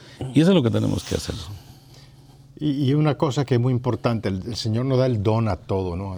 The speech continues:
Speaker 2: El don del Espíritu Santo a todos. Y es para ponerlo no solamente, no para ma-, mantenernos con nosotros nada más, sino poder compartirlo con los demás.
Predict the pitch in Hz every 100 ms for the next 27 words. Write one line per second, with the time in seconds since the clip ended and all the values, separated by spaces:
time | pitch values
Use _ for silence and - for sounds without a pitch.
0 | 90 87 90 101 104 104 78 104 98 98
1 | 104 98 - 123 117 92 - - - -
2 | - - 117 113 139 127 123 113 123 120
3 | 127 147 143 131 131 139 123 139 127 -
4 | - - - - 170 131 131 139 127 127
5 | 113 104 107 123 123 123 95 - - 135
6 | 127 123 117 117 - 107 101 110 123 -
7 | - - - 107 107 151 120 - 92 -
8 | 147 156 123 107 87 85 85 82 -